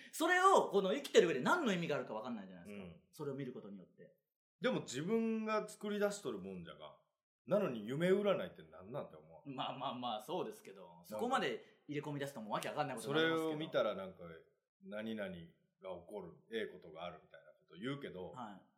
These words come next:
Speaker 2: 結局自分の、な、考え方の中の範疇は超えんわけだよ。自分の、
Speaker 1: 夢ってことですか？はい。
Speaker 2: 自分の容積の中のものは超えんわけだよ。
Speaker 1: うーん、そうなんすかね。
Speaker 2: じゃけ、あれ、あれ、夢占いって理にかなってねえんだよ。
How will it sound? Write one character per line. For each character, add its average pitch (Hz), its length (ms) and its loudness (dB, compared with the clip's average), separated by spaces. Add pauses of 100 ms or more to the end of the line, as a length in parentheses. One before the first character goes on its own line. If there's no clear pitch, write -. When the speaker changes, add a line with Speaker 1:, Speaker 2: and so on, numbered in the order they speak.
(120)
Speaker 2:
結 139 200 -12
局 180 140 2
自 170 180 -6
分 269 400 -4
の、 262 280 6 (840)
な、 190 180 4
考 208 380 0
え 220 500 2 (380)
方 208 280 4
の 175 120 4
中 139 220 2
の 113 80 -2
範 196 260 0
疇 117 160 -10
は 90 80 -8 (100)
超 120 80 0
え 143 60 2
ん 147 80 -2
わ 139 100 -2
け 107 60 -8
だ 80 60 -12
よ。 - 60 -20 (840)
自 135 180 -10
分 190 80 -2
の、 220 60 4
Speaker 1:
夢 226 100 4
っ 220 60 0
て 220 60 2
こ 208 100 4
と - 80 -4
で - 60 -16
す - 60 -20
か？ 110 60 -14
は 143 180 -10 (340)
い。 - 20 -14
Speaker 2:
自 127 180 -6
分 233 220 0
の 220 120 6
容 226 280 4
積 120 320 -2
の 110 80 -6 (160)
中 135 260 -2
の 107 80 -2
も 98 200 -6
の 107 60 -2
は 92 120 -4 (100)
超 120 100 0
え 127 60 2
ん 131 80 0
わ 131 100 0
け 104 100 -8
だ - 40 -12
よ。 - 60 -20 (360)
Speaker 1:
う - 20 -14
ー 110 40 -12
ん、 101 640 -12
そ 107 140 -14
う 101 40 -14
な 90 100 -16
ん - 20 -20
す - 80 -20
か 82 80 -16
ね。 117 320 -10 (120)
Speaker 2:
じ 101 80 -14
ゃ 104 40 -10
け、 90 80 -10
あ 95 140 -2
れ、 202 100 4 (240)
あ 170 80 6
れ、 214 160 2
夢 208 220 0
占 254 200 4
い 113 60 -2
っ - 40 -4
て 95 100 -10
理 101 160 -8
に 202 160 -2
か 226 120 -2
な 233 100 -2
っ 226 60 -8
て 240 80 -10
ね 233 80 -6
え 233 40 -6
ん 208 40 -6
だ 87 80 -10
よ。 - 60 -18